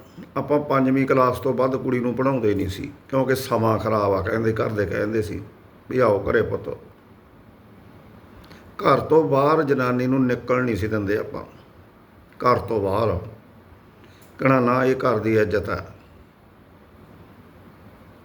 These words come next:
ਜੇ ਕਿਸੇ ਚਾਚੇ ਤਾਏ ਨੇ ਰਾਹ ਖੜੀ ਰੋਟੀ ਲੈ ਕੇ ਜਾਂਦੀ ਜਾਂ ਕਿਤੇ ਉੱਦਾਂ ਹੀ ਕਿਤੇ ਦੇਖ ਲਈ ਵੀ "ਕੁੜੀਏ, ਤੇਰੇ ਸਿਰ ਤੇ ਚੁੰਨੀ ਹੈ ਨਹੀਂ ਸੀ,"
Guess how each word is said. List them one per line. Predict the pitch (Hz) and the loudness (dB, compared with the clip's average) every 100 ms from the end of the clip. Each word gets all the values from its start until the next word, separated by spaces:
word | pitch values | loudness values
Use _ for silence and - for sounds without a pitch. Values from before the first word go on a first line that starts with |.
| - | -12
ਜੇ | 127 123 143 | -2 2 4
ਕਿਸੇ | 147 147 151 | 4 2 0
ਚਾਚੇ | 139 131 - 143 | 0 -2 0 0
ਤਾਏ | 139 123 120 123 | 2 2 2 2
ਨੇ | 113 107 95 - - - - - - - - - - - - - - - - - - - - - - - - - | 0 0 -2 -6 -16 -20 -20 -20 -20 -20 -20 -20 -20 -20 -20 -20 -20 -20 -20 -20 -20 -20 -20 -20 -20 -20 -14 -2
ਰਾਹ | 117 135 151 | 2 2 2
ਖੜੀ | 139 147 | 4 4
ਰੋਟੀ | 131 127 127 135 131 | 2 0 -2 0 0
ਲੈ | 123 120 | 2 2
ਕੇ | 120 127 | 2 0
ਜਾਂਦੀ | 120 120 123 | 0 0 0
ਜਾਂ | 120 120 | 0 0
ਕਿਤੇ | 113 123 | 0 -2
ਉੱਦਾਂ | 123 135 117 131 | -2 -4 -2 0
ਹੀ | 143 | 2
ਕਿਤੇ | 139 131 | 2 2
ਦੇਖ | 117 120 113 | 2 2 2
ਲਈ | 117 | 2
ਵੀ | 123 | 0
"ਕੁੜੀਏ, | 117 120 127 | -2 -2 0
ਤੇਰੇ | 135 127 | 0 0
ਸਿਰ | - 131 | -2 -4
ਤੇ | 101 120 | -4 -4
ਚੁੰਨੀ | 117 131 123 127 120 | -4 -2 2 2 2
ਹੈ | 120 | 0
ਨਹੀਂ | 117 | 0
ਸੀ," | - 113 98 | -2 -4 -4